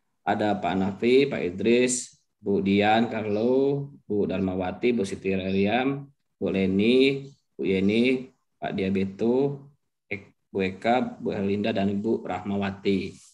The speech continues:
Ah, masing-masing itu kayak saya bagikan, eh, dengan dosennya. Berarti ada yang empat, ada yang tiga lah. Oke, saya bagikan di grup untuk, eh, dosen terkait di situ. Lalu,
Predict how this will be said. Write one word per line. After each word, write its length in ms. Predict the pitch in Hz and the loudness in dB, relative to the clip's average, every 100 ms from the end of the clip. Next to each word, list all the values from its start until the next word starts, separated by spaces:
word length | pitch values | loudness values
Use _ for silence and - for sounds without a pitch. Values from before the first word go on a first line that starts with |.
| _ _ _ _ - | _ _ _ _ -8
Ah, 320 | 104 104 104 | -4 -2 0
masing-masing 720 | 113 117 131 131 127 139 123 | 0 2 4 4 2 2 0
itu 160 | 123 156 | 0 0
kayak 160 | 156 | 0
saya 400 | - 135 120 117 | 0 0 2 2
bagikan, 720 | 110 104 113 113 113 101 110 131 151 - - - - - | 0 -2 -6 -4 0 0 0 -4 -8 -14 -16 -20 -20 -10
eh, 1040 | 101 104 101 101 98 98 98 98 98 95 104 - _ - | -4 0 2 2 2 2 2 2 2 0 -2 -8 _ -8
dengan 240 | 104 104 | -4 -2
dosennya. 640 | 101 104 101 95 98 117 - | -2 0 0 0 -2 -4 -8
Berarti 560 | 101 98 139 135 139 - _ _ _ - 104 | -6 0 4 4 0 -14 _ _ _ -12 -6
ada 240 | 101 104 104 | -2 0 2
yang 560 | 104 101 101 101 101 104 - _ _ - | 2 2 0 -2 -6 -10 -18 _ _ -10
empat, 320 | 98 95 123 | -8 -2 -2
ada 80 | 104 | 0
yang 160 | 110 107 | -2 -2
tiga 320 | 110 120 113 | -2 2 2
lah. 160 | 98 95 | 2 -4
Oke, 80 | 104 | -4
saya 160 | 117 117 | 0 2
bagikan 400 | 104 104 113 113 | 2 0 0 0
di 100 | 104 | 0
grup 320 | 98 104 101 - | -2 -4 -4 -6
untuk, 320 | 101 98 107 - | -14 -4 -4 -2
eh, 160 | 98 95 | -2 -2
dosen 320 | 95 95 98 98 - - | -2 -4 -2 -2 -4 -10
terkait 400 | 98 98 92 - | -8 -4 -4 -6
di 80 | |
situ. 480 | 95 90 - 85 - _ _ _ _ _ _ | -8 -8 -6 -8 -8 _ _ _ _ _ _
Lalu, 800 | 95 107 113 139 160 170 175 | 0 2 6 6 6 4 0